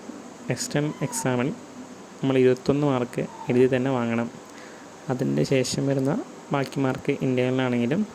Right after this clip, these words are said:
മുപ്പത്തഞ്ച് എന്ന് നമുക്ക് കാൽക്കുലേറ്റ് ചെയ്യാം. അങ്ങനെയാണ് ഇതിൻ്റെ ഒരു പ്രോസസ്സ് വരുന്നത്. പിന്നെ ഇവിടെ ഗ്രേഡ് വരുന്നത് എങ്ങനെയാണ്?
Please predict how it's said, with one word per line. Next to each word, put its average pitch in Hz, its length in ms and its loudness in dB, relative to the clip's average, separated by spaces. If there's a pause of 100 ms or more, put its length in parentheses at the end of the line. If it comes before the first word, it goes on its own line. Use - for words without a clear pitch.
(260)
മുപ്പത്തഞ്ച് 123 580 2
എന്ന് 123 140 2 (180)
നമുക്ക് 123 260 0 (280)
കാൽക്കുലേറ്റ് 139 380 0
ചെയ്യാം. 120 160 0 (360)
അങ്ങനെയാണ് 127 400 2
ഇതിൻ്റെ 123 180 4
ഒരു 123 80 4
പ്രോസസ്സ് 123 400 -2
വരുന്നത്. 120 320 0 (1200)
പിന്നെ 131 300 4
ഇവിടെ 135 240 2
ഗ്രേഡ് 127 400 6
വരുന്നത് 139 280 6
എങ്ങനെയാണ്? 127 440 2